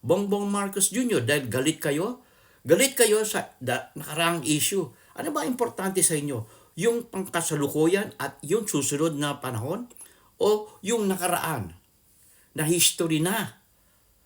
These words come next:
O accept na natin, kunyari nagkamali yung, yung, yung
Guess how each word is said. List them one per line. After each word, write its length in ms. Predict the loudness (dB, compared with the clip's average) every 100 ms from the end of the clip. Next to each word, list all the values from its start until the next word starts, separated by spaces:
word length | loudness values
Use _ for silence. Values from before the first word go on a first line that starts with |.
| _ _ _ 0
O 160 | 2 4
accept 400 | 2 2 -2 2
na 160 | 2
natin, 240 | 4 2 2
kunyari 400 | 0 0 0 -2
nagkamali 640 | 0 0 0 0 0 0
yung, 160 | -2 -4 -14 -20 _ -6
yung, 400 | -4 -4 -4 -2
yung 180 | -4